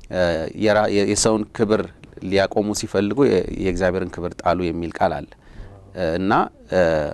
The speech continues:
ሁልጊዜ የ-፣ የእግዚአብሔርን ክብር ስንፈልግ ሌሎችን ነገሮች መጣል፣ መተው፣ መናቅ ያስፈልገናል። እና፣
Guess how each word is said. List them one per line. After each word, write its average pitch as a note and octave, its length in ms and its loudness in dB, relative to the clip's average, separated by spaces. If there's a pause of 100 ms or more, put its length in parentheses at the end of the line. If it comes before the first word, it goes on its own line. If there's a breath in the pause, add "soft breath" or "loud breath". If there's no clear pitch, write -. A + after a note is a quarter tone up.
(140)
ሁልጊዜ B2+ 380 0 (680 soft breath)
የ-፣ G2+ 320 4
የእግዚአብሔርን A2+ 580 2
ክብር A2+ 240 0
ስንፈልግ C3 540 2
ሌሎችን G#2+ 640 2
ነገሮች G#2 460 2
መጣል፣ F2+ 400 0 (280)
መተው፣ F#2 440 0 (380)
መናቅ F#2 400 0
ያስፈልገናል። D#2+ 800 -8
እና፣ F2+ 120 -6